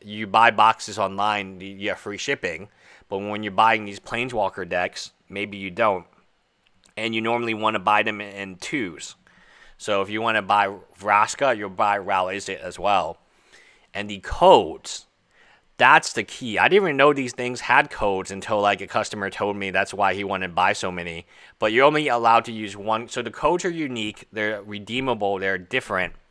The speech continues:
But you can only use one code per deck per account. So it's not like you buy four Vraska starter kits and then you get four of each of those things. But anyway, if you wanna follow my adventure,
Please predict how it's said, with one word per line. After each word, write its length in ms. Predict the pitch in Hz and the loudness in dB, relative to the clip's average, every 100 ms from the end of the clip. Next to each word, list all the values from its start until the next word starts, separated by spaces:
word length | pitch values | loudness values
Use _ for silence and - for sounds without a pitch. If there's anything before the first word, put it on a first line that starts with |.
| _ _ _ _ - - _ _ | _ _ _ _ -20 -20 _ _
But 280 | 127 117 - | 6 6 4
you 80 | 110 | -6
can 120 | 135 | -4
only 240 | 127 127 120 | -2 0 -2
use 280 | 117 113 | -2 -6
one 480 | 113 101 104 110 110 | -8 -6 0 0 -2
code 400 | - - 107 98 | -6 -2 -2 -2
per 160 | - 98 | -4 -4
deck 400 | 92 98 95 - | 0 0 0 -4
per 180 | 98 87 | -6 -6
account. 460 | - - 90 - _ _ | -6 -8 -6 -8 _ _
So 160 | - 95 | -12 -10
it's 140 | - | -4
not 180 | 110 107 | -4 -2
like 180 | 98 101 | -6 -6
you 80 | |
buy 220 | 92 95 92 | -2 0 0
four 540 | - 110 107 101 95 - _ _ _ _ _ _ - | -4 -2 2 0 -2 -12 _ _ _ _ _ _ 0
Vraska 760 | 104 104 107 - 101 87 85 _ _ _ | 4 4 2 -2 0 0 -4 _ _ _
starter 420 | - 113 117 113 | -6 0 2 0
kits 440 | - 90 90 - | -6 -8 -8 -10
and 200 | - 95 | -14 -10
then 140 | 98 95 | -10 -8
you 80 | 92 | -6
get 220 | 92 - | -6 -8
four 420 | - 101 98 92 | -8 -2 0 -2
of 260 | 92 87 - | -4 -10 -16
each 180 | 98 - | -16 -14
of 120 | 80 | -12
those 180 | 90 - | -12 -2
things. 500 | 120 98 78 - - _ _ _ _ _ - _ 113 | 2 2 -2 -18 -20 _ _ _ _ _ -20 _ 2
But 140 | 117 | 6
anyway, 360 | 214 160 127 - - | 6 8 6 6 -4
if 180 | 113 113 | -6 -2
you 140 | 127 | 0
wanna 220 | 127 127 | 2 2
follow 360 | 120 110 110 135 | 0 2 4 6
my 380 | 139 127 127 - | 6 4 4 0
adventure, 680 | 113 110 98 - 117 180 | -2 0 -2 -2 0 0